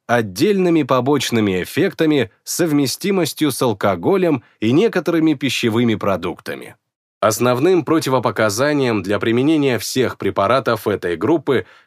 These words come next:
является одновременный прием лекарств, содержащих любые формы нитратов.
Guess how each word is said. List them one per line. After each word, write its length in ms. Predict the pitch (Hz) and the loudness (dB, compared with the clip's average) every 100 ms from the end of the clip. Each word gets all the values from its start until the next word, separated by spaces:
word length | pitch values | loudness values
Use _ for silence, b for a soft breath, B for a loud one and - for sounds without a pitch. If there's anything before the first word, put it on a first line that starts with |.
| - | -12
является 680 | 87 120 170 190 - 147 | -4 0 0 0 0 -2
одновременный 960 | 131 127 120 127 110 113 117 151 131 107 | 0 -2 0 0 2 2 2 2 0 0
прием 400 | 107 101 127 104 | -2 0 0 -2
лекарств, 600 | 82 - 147 170 - - - | -4 -2 -2 -2 -6 -14 -12
содержащих 880 | - 113 107 98 131 175 - 139 | -4 -2 0 0 -2 -2 -2 -4
любые 480 | 107 104 85 175 202 | 0 -2 0 0 0
формы 420 | 175 117 139 120 | -2 0 0 2
нитратов. 680 | 113 101 - 82 67 - - | 2 0 -2 -4 -4 -12 -20